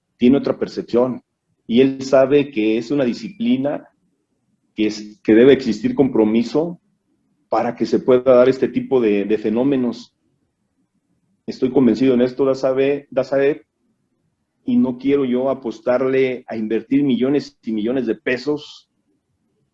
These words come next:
malgastarlos, sin dejar de lado los programas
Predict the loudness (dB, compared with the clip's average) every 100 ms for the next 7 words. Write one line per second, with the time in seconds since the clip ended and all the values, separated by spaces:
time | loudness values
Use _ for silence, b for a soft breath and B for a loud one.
0 | _ -6 -2 2 0 2 2 2 2 2
1 | 0 -4 -18 _ _ _ _ -4 -2 -2
2 | -4 -2 2 2 4 4 4 4 2 2
3 | 0 -4 -2 0 -2 -4 -2 0 0 -2